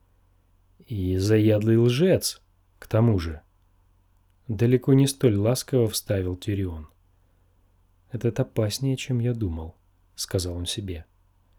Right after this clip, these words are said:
Зеленовато-серые глаза Мизинца встретились с разномастным взглядом карлика без малейшего смущения. «У каждого из нас свой талант, милорд».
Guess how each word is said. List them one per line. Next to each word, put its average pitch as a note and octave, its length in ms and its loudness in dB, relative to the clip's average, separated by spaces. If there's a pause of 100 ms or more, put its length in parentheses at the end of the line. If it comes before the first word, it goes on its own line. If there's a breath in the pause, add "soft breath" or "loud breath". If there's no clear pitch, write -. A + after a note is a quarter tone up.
(800)
Зеленовато-серые C#3+ 1040 4
глаза B2+ 380 6
Мизинца B2 520 4
встретились G#2+ 640 -2
с - 80 -6
разномастным G#2 720 0
взглядом G2 480 -2
карлика A#2 480 0
без A2+ 280 0
малейшего G2 560 -2
смущения. F2 720 -12 (960)
«У A#2+ 100 -6
каждого B2 500 4
из G#2+ 120 2
нас A#2 240 4
свой D#3+ 260 2
талант, F2+ 440 -2
милорд». G#2+ 440 -2